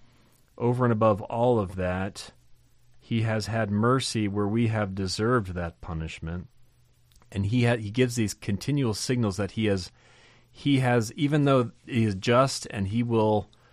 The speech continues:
take vengeance accordingly and so on,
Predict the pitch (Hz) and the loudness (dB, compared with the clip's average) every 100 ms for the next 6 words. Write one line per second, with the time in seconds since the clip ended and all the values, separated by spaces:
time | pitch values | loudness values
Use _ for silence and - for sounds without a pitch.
0 | - _ _ _ - 127 123 110 113 113 | -20 _ _ _ -4 0 0 2 2 4
1 | 110 110 110 - 117 117 110 101 92 90 | 2 0 -4 -4 0 2 2 2 0 -2
2 | 123 123 95 90 87 87 | -2 0 0 0 -2 -4